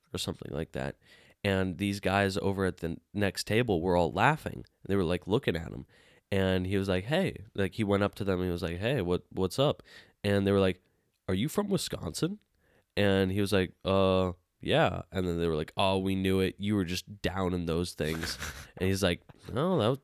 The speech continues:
Speaker 1: that's pretty average." Like
Speaker 2: <laughs> That's average.
Speaker 1: Yeah.
Speaker 2: I one time went in my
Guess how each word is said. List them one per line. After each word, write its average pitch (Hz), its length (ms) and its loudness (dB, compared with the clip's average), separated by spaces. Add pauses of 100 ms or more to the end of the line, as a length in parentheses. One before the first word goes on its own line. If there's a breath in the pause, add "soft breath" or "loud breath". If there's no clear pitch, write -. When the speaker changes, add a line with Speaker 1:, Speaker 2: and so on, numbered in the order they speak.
Speaker 1:
that's 123 240 -2
pretty 175 360 -2
average." 143 460 0 (240)
Like 73 200 -6 (120)
Speaker 2:
<laughs> 170 200 4
That's 151 280 4
average. 117 580 -4
Speaker 1:
Yeah. 120 200 4 (320 loud breath)
Speaker 2:
I 113 140 0
one 117 260 -2
time 113 440 -4
went 98 220 -4
in 104 140 -8
my 95 140 -6